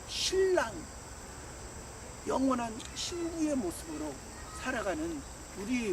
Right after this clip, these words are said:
모-, 모습이 되어야겠지요. 그래서 "내 신부야,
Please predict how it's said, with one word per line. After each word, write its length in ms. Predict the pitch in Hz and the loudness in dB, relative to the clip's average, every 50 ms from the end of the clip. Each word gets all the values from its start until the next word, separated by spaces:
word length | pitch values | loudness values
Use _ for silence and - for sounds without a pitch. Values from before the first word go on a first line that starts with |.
| 143 156 | 2 6
모-, 180 | 175 185 175 170 - - | 8 8 8 8 4 2
모습이 560 | 320 359 403 - - - 147 160 196 247 294 - - - - - - - | 4 4 4 4 2 -2 -2 -2 -4 -4 -4 -6 -6 -10 -10 -10 -8 2
되어야겠지요. 680 | 180 180 190 180 175 160 139 131 143 135 - - 127 113 - - - - - - - - - - - - | 4 6 6 8 6 4 2 2 -2 -6 -6 -6 -8 -8 -10 -10 -12 -12 -12 -10 -10 -12 -10 -10 -4 -4
그래서 280 | 180 - 165 196 262 285 - - - - - - - | -4 -2 0 -2 -2 -2 -6 -10 -12 -12 -12 -6 0
"내 200 | 156 185 196 185 | 6 8 8 8
신부야, 500 | - - 175 165 151 147 147 143 135 | 6 4 -2 -2 -2 -2 -2 -2 -2